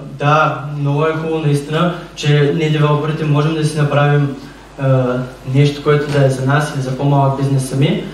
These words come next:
но за по-големи проекти вече определено, м, е необходимо да се потърси по-професионална помощ. И всичко това, а,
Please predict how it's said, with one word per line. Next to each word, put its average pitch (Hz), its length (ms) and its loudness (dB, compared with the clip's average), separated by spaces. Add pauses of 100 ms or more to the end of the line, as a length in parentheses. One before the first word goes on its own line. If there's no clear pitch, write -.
(180)
но 147 80 0
за 143 160 0
по-големи 156 540 2
проекти 143 440 0
вече 151 540 2 (440)
определено, 143 840 4 (280)
м, 139 260 0 (140)
е 156 60 -2
необходимо 147 480 4
да 147 100 2
се - 200 -2
потърси 143 680 0 (200)
по-професионална 139 880 0
помощ. 147 380 2 (680)
И 196 200 0
всичко 202 340 -4
това, 180 520 2 (680)
а, 135 440 0